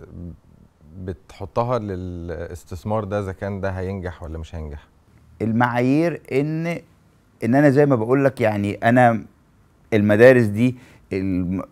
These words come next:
Speaker 2: say البادجت بتاعها كان إكس، أنا عملته إكس بلس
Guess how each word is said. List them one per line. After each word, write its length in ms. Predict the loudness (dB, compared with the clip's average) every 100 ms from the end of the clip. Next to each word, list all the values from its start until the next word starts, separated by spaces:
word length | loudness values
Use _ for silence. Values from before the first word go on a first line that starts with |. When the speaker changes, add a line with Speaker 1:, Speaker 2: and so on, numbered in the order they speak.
| -10 -8
Speaker 2:
say 160 | 4
البادجت 640 | 6 6 6 6 4 2 -2
بتاعها 420 | 0 -2 -2 -6
كان 480 | 0 0 2 0 -4 -10 -20 _ _ _ 0
إكس، 420 | 0 2 -10 -10 -2
أنا 500 | 2 4 2 0 -4 -10 -18 -2
عملته 640 | 2 6 6 4 0 0 2
إكس 240 | 0 -2 -4 4
بلس 580 | 4 2 -14 -16 -20